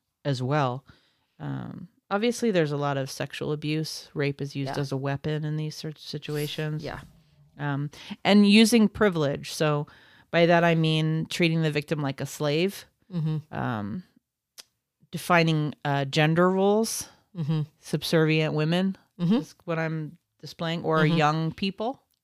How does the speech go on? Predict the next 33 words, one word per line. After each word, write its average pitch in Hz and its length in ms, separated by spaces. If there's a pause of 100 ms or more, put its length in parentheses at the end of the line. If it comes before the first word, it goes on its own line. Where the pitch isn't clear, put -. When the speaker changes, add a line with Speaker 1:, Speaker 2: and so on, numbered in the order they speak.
(120)
Speaker 1:
in 165 140
general, 165 360
boys 165 340
or 160 180
girls. 196 520
Speaker 2:
Yeah. 147 180 (520)
Speaker 1:
Uh, 151 500 (1300)
you 233 100
know, 240 120
hiding 214 420
and 208 120
destroying 175 560
things 170 300
that - 120
would 160 100
help 151 240
them 156 300
get 151 160
away, 143 280
like 147 160
hiding 143 340
papers 147 580
or 131 60
driver's 135 520
license 143 640
or 127 100
passports 143 880
or 131 140
Speaker 2:
Mm-hmm. 139 100
Speaker 1:
different 147 300
things 143 200
like 139 180
that. 143 320